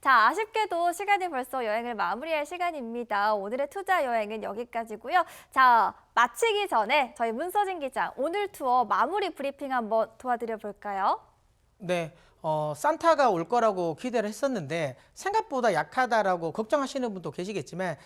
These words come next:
Speaker 2: 제가 처음 말씀드렸던 이야기처럼 너무 지나치게 지금 당장의 흐름에 너무 집중하실 필요는 없습니다. 시장의 전반적인 방향성은 여전히 우상향이기 때문에 급할 필요 없이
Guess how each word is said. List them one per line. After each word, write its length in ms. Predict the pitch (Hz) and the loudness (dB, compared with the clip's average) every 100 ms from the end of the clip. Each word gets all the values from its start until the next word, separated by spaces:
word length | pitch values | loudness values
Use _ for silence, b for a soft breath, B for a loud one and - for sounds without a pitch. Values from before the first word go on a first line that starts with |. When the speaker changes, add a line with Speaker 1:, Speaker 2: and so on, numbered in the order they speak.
| B | B
Speaker 2:
제가 240 | B 185 190 | B -4 -4
처음 320 | - 415 403 | 0 0 2
말씀드렸던 800 | 220 180 202 170 156 143 170 151 b b | 0 -2 -6 -6 -6 -6 -6 -6 b b
이야기처럼 580 | 170 233 220 170 190 160 B B | 0 0 0 -2 -2 -2 B B
너무 280 | 185 294 330 | -2 2 0
지나치게 580 | 254 262 - 196 202 | 0 -2 -2 -4 -4
지금 400 | - - 247 339 | -2 -6 -2 -2
당장의 520 | 311 151 160 196 302 254 | -2 -6 -4 0 0 0
흐름에 420 | 185 185 202 147 B | -4 -2 -4 -4 B
너무 180 | - 190 | -6 -6
집중하실 480 | 196 202 262 214 233 | -6 -8 -6 -6 -8
필요는 240 | - 254 | -8 -8
없습니다. 400 | 139 - 170 139 131 b b | -8 -12 -12 -12 -14 b b
시장의 320 | - 262 240 | -2 0 0
전반적인 520 | 156 175 240 226 196 | -2 0 0 0 -2
방향성은 640 | 147 196 220 208 220 208 - B | -4 -4 -4 -4 -2 -4 -6 B
여전히 260 | 160 170 220 | -4 0 0
우상향이기 600 | 165 202 247 247 254 170 | -2 -4 -4 -4 -4 -6
때문에 440 | 151 156 196 196 135 B | -8 -6 -2 -2 -2 B
급할 300 | - 220 254 | -6 -2 -2
필요 200 | 247 247 | -2 -4
없이 340 | 170 - 208 | -4 -2 -4